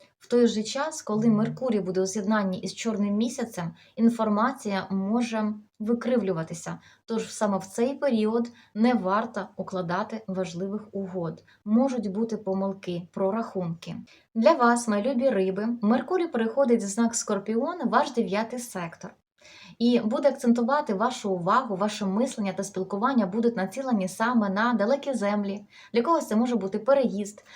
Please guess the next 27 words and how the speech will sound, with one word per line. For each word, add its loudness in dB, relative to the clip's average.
або 2
ж -2
спілкування 0
з -2
іноземцями, -2
вивчення 0
іноземних 0
мов, 0
або 0
ж 2
взагалі 2
навчання, 2
адже -4
дев'ятий 0
сектор -6
пов'язаний 2
з -4
вищою -4
освітою. -8
Е, 2
розширенням 2
кругозору, -2
це -4
можуть -2
бути -2
і 6
мандрівки, 4